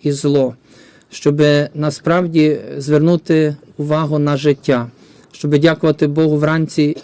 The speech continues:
і вечором, що ми дихаємо, маємо що їсти, дах над головою. Тому насправді, наскільки хто сьогодні може бути свідомий цього, потрібно звернутись до Бога, тому що Господь нікому в житті не помішав,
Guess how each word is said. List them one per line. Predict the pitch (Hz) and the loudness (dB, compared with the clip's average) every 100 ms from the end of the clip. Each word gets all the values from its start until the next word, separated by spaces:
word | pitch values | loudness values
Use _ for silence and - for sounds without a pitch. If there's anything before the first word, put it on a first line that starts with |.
| - | -8
і | 147 139 | -4 0
вечором, | 143 135 - 160 170 175 - - _ - | 0 -2 -2 -2 -2 -4 -12 -20 _ -20
що | - 147 | -2 0
ми | 147 143 - - | 2 -2 -6 -8
дихаємо, | 143 151 143 147 147 143 | 2 2 2 0 0 0
маємо | 143 143 143 | 0 0 -2
що | 139 - | -4 0
їсти, | 139 143 143 - 147 | 2 4 2 0 -6
дах | 139 143 - | -2 -4 -4
над | 147 | -4
головою. | 139 139 139 139 139 135 139 - - - - _ | 0 0 0 0 0 0 -4 -10 -20 -20 -20 _
Тому | 156 156 | 2 4
насправді, | 156 151 170 175 156 151 147 135 - - _ - | 2 0 0 0 2 4 4 0 -20 -20 _ -6
наскільки | 139 151 - - 180 180 165 160 151 - | -2 0 0 4 4 4 2 2 0 -6
хто | - - 170 | -20 -2 0
сьогодні | 156 165 151 160 156 156 156 151 - | 2 2 4 2 2 2 2 -2 -4
може | 156 165 160 | 0 2 4
бути | 170 165 | 4 2
свідомий | 143 165 151 190 175 139 | 0 0 2 2 2 -2
цього, | - 147 120 123 113 - - - - - | 0 0 0 -4 -10 -20 -20 -20 -20 -8
потрібно | - - 175 170 156 151 147 - | -4 4 4 4 2 2 -2 -6
звернутись | 143 156 165 165 151 143 | 0 2 4 2 2 2
до | 151 | 0
Бога, | 151 143 123 | 2 2 2
тому | 123 147 | 0 -2
що | 143 165 | 0 2
Господь | 151 139 - 180 170 | 2 0 2 2 2
нікому | 147 165 156 151 | 0 0 2 2
в | |
житті | 147 139 165 | 0 2 2
не | 151 147 | 2 0
помішав, | 143 147 147 - 143 135 | 0 0 0 0 -2 -2